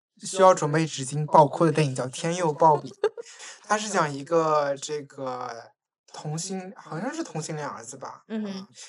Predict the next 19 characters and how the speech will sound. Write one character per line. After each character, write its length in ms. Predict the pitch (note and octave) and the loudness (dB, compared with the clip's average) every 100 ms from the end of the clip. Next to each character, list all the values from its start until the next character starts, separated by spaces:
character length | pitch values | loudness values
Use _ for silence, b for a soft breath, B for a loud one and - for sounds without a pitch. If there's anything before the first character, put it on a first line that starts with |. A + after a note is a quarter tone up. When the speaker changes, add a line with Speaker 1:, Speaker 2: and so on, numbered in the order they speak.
| B C3 D#3 | B -20 -4
Speaker 1:
他 120 | E3 | -2
妈 200 | E3 E3+ | 2 4
妈 260 | E3+ C#3 B2+ - _ _ _ | 4 2 -2 -16 _ _ _
对 220 | G#3 G3+ E3 | 4 6 6
于 100 | D#3 | 2
他 220 | E3+ E3+ | 4 4
同 180 | D#3+ D3 | 4 -2
性 180 | F3+ | 0
恋 300 | E3+ E3 D3 | 4 4 2
孩 240 | B2+ - B2+ | 0 -6 -4
子 180 | C#3+ C#3+ | -4 -4
这 200 | D3 C#3 | -2 -2
个， 400 | C3+ B2+ A#2+ - B B B B - | -2 -4 -8 -12 B B B B -14
给 80 | - | -6
他 140 | C#3+ C#3+ | -2 -2
出 200 | - E3+ | -2 0
柜 160 | E3 | 0
之 180 | D#3 E3 | 0 -6
后， 380 | D#3+ E3 C3 | -2 0 0